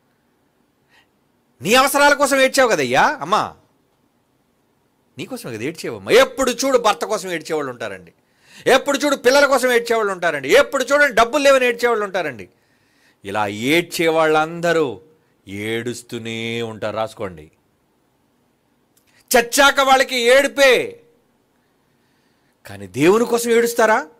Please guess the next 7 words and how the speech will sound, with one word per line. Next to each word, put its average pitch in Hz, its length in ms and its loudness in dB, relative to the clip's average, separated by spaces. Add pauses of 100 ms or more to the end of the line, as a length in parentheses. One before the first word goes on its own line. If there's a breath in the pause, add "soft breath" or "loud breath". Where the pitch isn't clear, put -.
(520)
<laughs> 120 240 -8 (480 soft breath)
అయితే 95 220 -14
మీకు 95 200 -16
సంతోషం. 101 500 -16 (1800)
ఇక 117 120 -4
no 214 180 2
దుఃఖం, 247 480 0